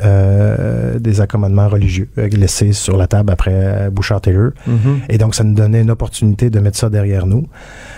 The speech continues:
Speaker 1: Euh, si on pouvait refaire le passé, euh, peut-être qu'on ferait différemment. Est-ce qu'on aurait eu l'appui de la caq avec plus de modération ? Peut-être. Cela étant dit, c'est, je pense pas que c'est ça qui, euh,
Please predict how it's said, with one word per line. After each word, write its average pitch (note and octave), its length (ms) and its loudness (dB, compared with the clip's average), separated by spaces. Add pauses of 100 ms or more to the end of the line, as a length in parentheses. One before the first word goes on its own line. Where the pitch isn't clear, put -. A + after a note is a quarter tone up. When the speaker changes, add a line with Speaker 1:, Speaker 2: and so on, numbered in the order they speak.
(240)
Speaker 1:
Euh, G#2 440 2
si - 160 -4
on B2 40 0
pouvait C3 180 -2
refaire C3 200 -2
le B2 100 -2
passé, A#2 460 -2
euh, G2+ 180 0
peut-être C3+ 260 -2
qu'on - 100 0
ferait - 180 -2
différemment. G2+ 480 -2
Est-ce A2+ 160 -2
qu'on A2+ 140 0
aurait G#2+ 100 0
eu A2+ 80 2
l'appui G#2+ 240 -2
de A2 60 -2
la - 80 0
caq A2+ 320 -4
avec G2+ 420 -2
plus A2 160 2
de G#2+ 80 2
modération ? G2 540 0
Peut-être. A#2 480 -4 (360)
Cela A2+ 240 -2
étant G2+ 280 0
dit, A2 260 -2
c'est, G#2+ 220 -4 (280)
je - 60 -14 (100)
pense B2+ 220 0
pas C#3+ 120 -2
que - 80 -10
c'est - 120 -2
ça A#2+ 240 -2
qui, G2+ 300 0
euh, G2 200 0